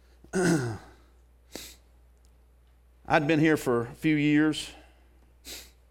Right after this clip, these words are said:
and a lady who had never wore pants to church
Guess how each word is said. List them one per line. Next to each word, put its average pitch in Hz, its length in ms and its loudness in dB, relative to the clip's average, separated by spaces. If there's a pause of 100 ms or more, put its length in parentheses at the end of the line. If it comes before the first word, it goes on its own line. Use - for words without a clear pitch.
(1160)
and 110 340 -2
a 113 60 0
lady 156 280 4
who 135 240 0
had 107 160 -4 (340)
never 190 320 2
wore 202 240 2
pants 185 400 -2
to 104 80 -14
church - 480 -4